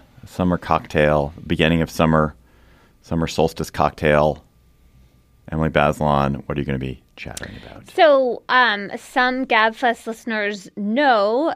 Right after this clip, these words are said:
Speaker 2: uh, the m-, main character in my podcast that was based on my book, Charged, is a young man in Brooklyn named Terari. And I got an amazing text from him this morning. Amazing for him. Amazing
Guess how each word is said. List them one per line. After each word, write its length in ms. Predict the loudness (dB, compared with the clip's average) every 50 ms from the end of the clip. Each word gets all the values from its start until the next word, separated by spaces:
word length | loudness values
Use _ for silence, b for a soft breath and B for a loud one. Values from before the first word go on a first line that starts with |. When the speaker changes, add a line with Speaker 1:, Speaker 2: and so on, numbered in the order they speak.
| 0
Speaker 2:
uh, 400 | 2 4 4 4 4 2 0 -4 -8 -4
the 80 | -2 -2
m-, 260 | -2 -2 -4 -6 -8 _ _ -16 -16 -10 -4
main 320 | -2 0 0 0 -2 -4
character 580 | -6 -6 -2 0 0 0 0 -2 -2 0 0 0
in 240 | 0 -2 -4 -4 -2
my 340 | 0 2 2 2 0 -2 -6 _ -16
podcast 760 | -8 -2 0 0 0 0 -4 -2 0 0 0 0 -2 -6 -2 0
that 100 | 0 2
was 240 | 0 -2 -4 -8 -10 -10 -4 0
based 260 | 0 0 0 -2 -4
on 100 | -4 -4
my 120 | -4 -4
book, 340 | -2 0 -2 -2 -2 -2 -16 -12
Charged, 640 | -10 -4 0 2 2 2 2 0 0 -4 -6 -6 -4
is 420 | 0 0 0 0 -2 -6 -10 -8 -4
a 80 | -2 -2
young 320 | 0 2 0 0 0 0
man 280 | 0 2 2 2 2 0
in 120 | -2 -4
Brooklyn 320 | -2 -2 -2 0 0 -2 -2
named 220 | -2 -4 -4 -6
Terari. 640 | -8 -6 2 4 6 6 8 6 6 4 4 2 0 -2 -2
And 160 | -2 -2 0
I 120 | 0 -2 -2
got 460 | 2 4 6 6 6 6 4 2 0 0
an 240 | 0 0 0 -2 -2
amazing 500 | -2 -2 0 2 2 2 2 0 0 0
text 240 | 0 -2 -4 -2 -2
from 140 | -2 -2
him 120 | 0 -2 -2
this 180 | -4 -6 -6
morning. 360 | -4 -4 -2 -2 -2 -2 -4 -6 -6
Amazing 560 | -6 -4 -4 -4 -2 -4 -4 -4 -4 -8 -10
for 180 | -8 -8 -8 -8
him. 540 | -6 -4 -4 -4 -4 -4 -6 -8 -8 -8 -6
Amazing 640 | -2 0 2 2 2 0 0 -2 -4 -4 -6 -8